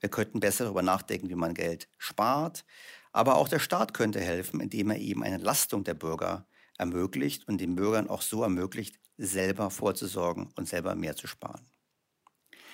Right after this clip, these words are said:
Sicherlich ein Thema, was wir in Zukunft noch vertiefen werden.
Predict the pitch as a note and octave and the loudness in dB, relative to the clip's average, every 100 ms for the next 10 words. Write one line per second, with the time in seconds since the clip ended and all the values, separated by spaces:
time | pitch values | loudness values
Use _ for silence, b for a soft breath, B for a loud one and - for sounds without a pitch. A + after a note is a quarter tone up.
0 | B B B - C#3+ E3 D#3+ C#3+ B2+ A#2+ | B B B 0 4 4 4 2 2 2
1 | A#2+ A#2+ A2+ G#2 - G2+ F#2 A#2 B2+ G#2+ | 4 4 2 0 0 -2 -4 -4 -2 -2
2 | G#2 F#2+ F2+ - G2+ - F2+ F#2 A2+ C#3+ | -2 -4 -6 -4 -6 -6 -2 2 4 4
3 | D#3 | 2